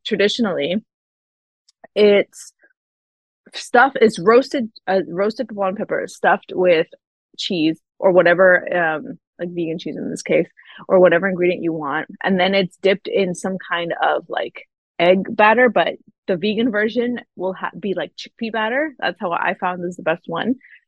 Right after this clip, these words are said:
um, to replace that. And then you fry it, and then it's, uh, drenched in a red salsa, and it's delicious. <laughs> It's one of the best dishes ever. So imagine that cut up and then put it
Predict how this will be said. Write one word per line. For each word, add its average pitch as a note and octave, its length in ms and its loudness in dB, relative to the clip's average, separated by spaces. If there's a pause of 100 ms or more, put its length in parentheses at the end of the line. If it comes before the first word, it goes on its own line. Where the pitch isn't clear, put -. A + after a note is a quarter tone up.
(340)
um, F3+ 300 2
to G3 120 -4
replace F3 360 -2
that. G3 220 2
And F3+ 140 -4
then G3+ 160 0
you G3 100 0
fry F#3+ 340 2
it, E3+ 260 2 (160)
and G3 180 -4
then F3+ 160 -2
it's, - 360 -6 (220)
uh, F3+ 180 0
drenched F3 340 -2
in F#3 120 -6
a D3+ 140 -4
red D#3 260 0
salsa, - 540 -6
and - 120 -12
it's - 200 -10 (200)
delicious. - 720 0
<laughs> C4 60 0 (840)
It's A3+ 220 4
one A3+ 260 6
of A3 80 6
the G3+ 120 0
best F3 320 2
dishes - 300 -6
ever. - 320 -4 (580)
So D#4 200 6
imagine D4 460 4
that G3 360 -4
cut A3 220 -8
up F#3+ 280 -4
and F#3+ 180 -10
then G3 140 -8
put D4+ 180 0
it F#3+ 180 -2